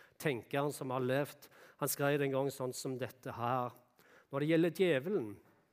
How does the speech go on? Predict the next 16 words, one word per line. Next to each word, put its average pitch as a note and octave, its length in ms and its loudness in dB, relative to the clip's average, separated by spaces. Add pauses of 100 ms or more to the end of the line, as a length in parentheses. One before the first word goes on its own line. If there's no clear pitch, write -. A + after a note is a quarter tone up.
(800)
så - 120 -18
kan D3+ 180 2
menneskeslekten D3 800 -2
gjøre C3+ 160 -6
to D#3 240 -8
feil C#3+ 400 0 (240)
som C3 180 -6
er C3+ 120 -2
like B2+ 400 -4
store, B2 480 -8 (540)
selv G3 560 4
om A2+ 180 0 (340)
de C3 100 -4
er B2 80 -2
men-, B2+ 200 -4 (140)
diametralt C#3 800 -4